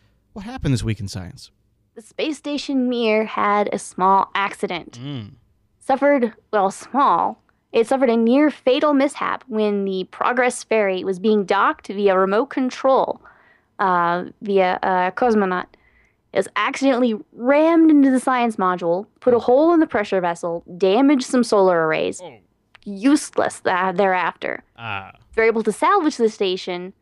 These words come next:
Speaker 2: um, by pretty much severing the electrical and data connections to that part of the station, sealed off that module.
Speaker 1: Right.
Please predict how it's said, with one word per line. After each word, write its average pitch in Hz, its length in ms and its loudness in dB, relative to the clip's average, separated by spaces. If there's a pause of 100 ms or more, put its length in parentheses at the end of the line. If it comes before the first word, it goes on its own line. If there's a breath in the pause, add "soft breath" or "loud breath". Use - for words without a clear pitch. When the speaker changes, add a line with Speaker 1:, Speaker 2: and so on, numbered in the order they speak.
(360)
Speaker 2:
um, 185 380 0
by 180 640 -2 (800)
pretty 294 160 -4
much 269 200 0
severing 269 580 0
the 247 100 2
electrical 226 500 -2
and 202 120 -4
data 226 220 4
connections - 720 -12 (880)
to 240 240 -4
that 208 300 0
part 220 180 0
of 196 60 -2
the 196 60 -4
station, 202 600 -6 (180)
sealed 277 480 -2
off 233 240 0
that 202 200 -2
module. 208 680 -2
Speaker 1:
Right. 113 300 -14